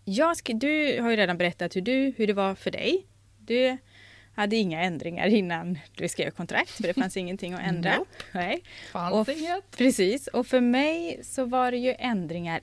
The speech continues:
Speaker 1: efter att jag hade blivit antagen. Men jag har ju också varit på den sidan där jag har skrivit om och gjort ändringar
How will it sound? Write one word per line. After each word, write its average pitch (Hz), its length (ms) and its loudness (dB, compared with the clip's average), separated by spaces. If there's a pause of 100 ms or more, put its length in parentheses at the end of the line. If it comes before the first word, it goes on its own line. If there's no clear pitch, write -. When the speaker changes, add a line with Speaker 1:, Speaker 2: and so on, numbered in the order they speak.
Speaker 1:
efter - 420 -2
att 226 200 -2
jag 202 60 -6
hade - 140 -8
blivit - 280 -10
antagen. 180 720 -6 (640)
Men 240 140 4
jag 254 100 6
har 269 140 2
ju 277 100 2
också - 420 -2
varit 196 400 0
på - 80 -4
den 180 260 0
sidan 160 500 -4
där 175 100 -6
jag 151 220 -2
har 160 120 -8
skrivit 175 440 -4
om 160 360 -6
och 165 60 -6
gjort 165 240 -8
ändringar 165 680 -4